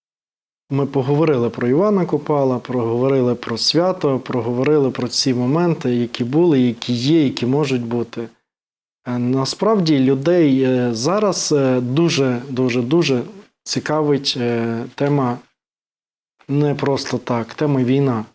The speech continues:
у нас сама актуальна, сама така. І хотілося б, щоб люди побачили, знаєте, то світло в кінці тунеля. Хочеться взнати, коли будуть зміни кардинальні.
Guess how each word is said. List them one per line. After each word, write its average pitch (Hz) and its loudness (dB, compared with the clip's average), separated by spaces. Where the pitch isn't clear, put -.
у 123 -10
нас 113 -6
сама 120 -4
актуальна, 147 0
сама 120 -4
така. 110 -10
І 135 -2
хотілося 196 0
б, 151 0
щоб 139 -2
люди 165 2
побачили, 156 0
знаєте, 156 2
то 131 0
світло 139 0
в - -8
кінці 131 0
тунеля. 151 0
Хочеться 139 -2
взнати, 131 -2
коли 175 2
будуть 127 0
зміни 170 2
кардинальні. 135 0